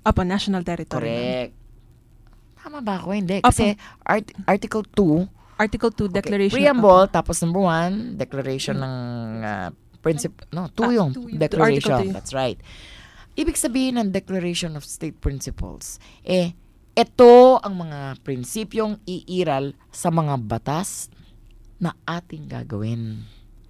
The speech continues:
Speaker 2: Okay? Ibig sabihin, bilang Estado, ito ang pinaninindigan natin. As compared now to the rights of every person within the Philippines or every Filipino, kasi may,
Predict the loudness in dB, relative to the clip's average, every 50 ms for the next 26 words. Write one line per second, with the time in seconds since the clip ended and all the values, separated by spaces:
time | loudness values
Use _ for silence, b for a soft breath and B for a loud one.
0 | b b b b b b b b b b b b -20 -20 -18 -14 -12 -12 -10 -12
1 | -14 -16 -18 -20 -20 -20 -20 B B B B B B B -8 -8 -6 -6 -4 -4
2 | -2 -2 -2 -2 -2 -4 -4 -4 -4 -4 -4 -2 -2 -2 -2 -2 -2 -4 -6 -8
3 | -6 -4 -4 -2 -2 -2 -4 -6 -8 -8 -8 -10 -10 -6 -6 -4 -4 -4 -4 -6
4 | -8 _ -6 -4 -2 -2 -2 -2 -2 -2 -2 -2 -4 -4 -4 -6 -6 -6 -6 -6
5 | -4 -6 -8 -8 -8 -8 -8 -8 -8 -10 -12 -18 B B B B B B B B
6 | B B B B B B -6 -6 -6 -8 -8 -8 -8 -8 -8 -4 -4 -4 -2 -4
7 | -6 -8 -8 -10 -10 -10 -10 -12 -14 -16 -18 -20 B B B B B B B -8
8 | -4 0 0 0 0 -2 -4 -2 -2 -2 -2 -4 -4 -8 -10 -10 -10 -10 -12 -12
9 | -12 -14 -20 -16 -8 -4 -2 -2 -2 -2 -4 -6 -6 -8 -8 -8 -8 -8 -8 -8
10 | -8 -8 -12 -14 -16 -20 _ _ -20 -20 -20 -14 -8 -6 -4 -2 -2 -2 -2 -2
11 | -4 -6 -6 -6 -8 -8 -8 -8 -6 -6 -4 -4 -6 -8 -12 -12 -12 -12 -12 -14
12 | -12 -10 -8 -8 -8 -10 -12 -10 -10 -10 -8 -10 -10 -10 -10 -10 -10 -8 -10 -10
13 | -12 -14 _ _ _ _ _ _ _ _ _ -20 -20 _ -20 -20 -20 -20 -20 -20
14 | -20 -20 -16 -10 -8 -6 -6 -6